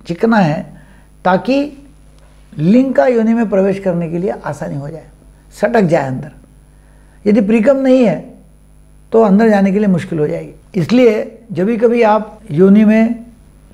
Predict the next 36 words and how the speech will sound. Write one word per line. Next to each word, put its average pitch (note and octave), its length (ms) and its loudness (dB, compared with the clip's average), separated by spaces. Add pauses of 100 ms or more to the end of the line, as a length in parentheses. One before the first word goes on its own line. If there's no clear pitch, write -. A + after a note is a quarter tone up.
penis F#3+ 340 0
का, G3+ 300 -2
लिंग F3+ 340 0
का F#3+ 400 -4 (340)
Penetration G#3+ 560 2
करते F#3+ 200 0
हो, F3+ 60 0
अंदर F3+ 200 0
डालते E3+ 260 0
हो E3 260 -2 (480)
और F#3+ 80 0
आपको G3+ 240 2
बच्चा A#3+ 280 2
नहीं G#3 180 2
चाहिए, D#3 300 0 (680)
तो F#3+ 180 0
पहले F#3 380 2
से F3+ 160 0
ही F#3 60 2
condom E3+ 420 -2
का F3 180 -6
इस्तेमाल D#3+ 540 -6
करना D3 560 -8 (180)
ज़रूरी D3 380 -4
है। A2+ 200 -8 (300)
तो F#3+ 300 0
ये G3+ 160 2
प्रीकम G#3 520 -2 (580)
और F#3+ 460 -2
virya, G3 300 2
इसमें F#3 280 -2
आपने E3+ 240 -4
फ़र्क D#3+ 240 -6
देखा D3+ 280 -8
हुआ - 140 -8
है। - 120 -20